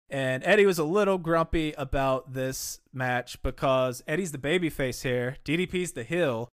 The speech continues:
and they have the N W O come in and fuck finish D D P, which put a bunch of heat on Eddie as the babyface.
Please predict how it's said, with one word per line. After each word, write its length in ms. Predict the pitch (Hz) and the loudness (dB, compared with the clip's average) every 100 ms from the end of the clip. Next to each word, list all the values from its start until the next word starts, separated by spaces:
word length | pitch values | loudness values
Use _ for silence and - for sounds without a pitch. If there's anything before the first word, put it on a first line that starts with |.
| _ - | _ -4
and 500 | 147 147 143 139 135 | 0 2 0 -4 -8
they 160 | 151 156 | -2 0
have 220 | 151 165 | 2 2
the 140 | 156 160 | 2 0
N 160 | 185 | 0
W 400 | 185 175 165 139 | 2 0 0 -2
O 180 | 160 151 | 0 -2
come 280 | - 151 143 | -4 -4 -2
in 140 | 147 | -2
and 120 | 131 | -2
fuck 320 | 127 - 170 - | -4 2 2 2
finish 440 | - 165 147 - | 0 0 0 -2
D 140 | 147 151 | -4 -2
D 120 | 135 | -4
P, 400 | - 175 143 127 | -4 -4 -4 -6
which 360 | 143 135 - - - | -8 -8 -10 -8 0
put 120 | 170 | 0
a 40 | |
bunch 320 | 131 131 151 | 0 0 0
of 120 | 165 147 | 0 -2
heat 180 | 190 | 0
on 180 | 170 139 | 0 -2
Eddie 380 | 135 170 143 131 - | -2 -2 -2 -8 -6
as 240 | 139 156 | -6 -6
the 80 | 147 | -8
babyface. 640 | 143 156 120 - 98 92 | -8 -8 -10 -12 -12 -14